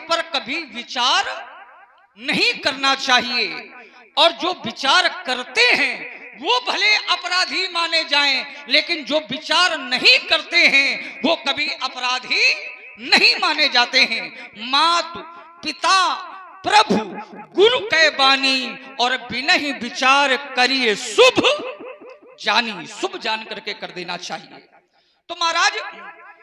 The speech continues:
उस पुत्र ने अपने पिता के आदेश का पालन करने के लिए मां की हत्या कर दी, कोई दोष नहीं लगा।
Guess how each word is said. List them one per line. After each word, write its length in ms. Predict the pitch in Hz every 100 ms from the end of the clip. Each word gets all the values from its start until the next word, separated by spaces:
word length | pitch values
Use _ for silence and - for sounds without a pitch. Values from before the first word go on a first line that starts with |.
| - _ _
उस 200 | - 415 -
पुत्र 380 | 403 440 415 370
ने 240 | 370 349 302 220 285 349 330 -
अपने 340 | 311 330 392 381
पिता 300 | 311 311 381 370
के 200 | 349 339
आदेश 420 | 311 294 370 -
का 120 | 311 294
पालन 360 | - 277 311 392 349
करने 280 | 254 269 262
के 140 | 254
लिए 640 | 247 285 370 349 233 - 370 - 202
मां 240 | 247 320 392
की 200 | 392 330
हत्या 400 | 220 240 - 403
कर 200 | 403 320
दी, 180 | 277 320
कोई 300 | 320 302 277 269
दोष 420 | - 370 480 -
नहीं 220 | 233 277
लगा। 320 | 277 262 254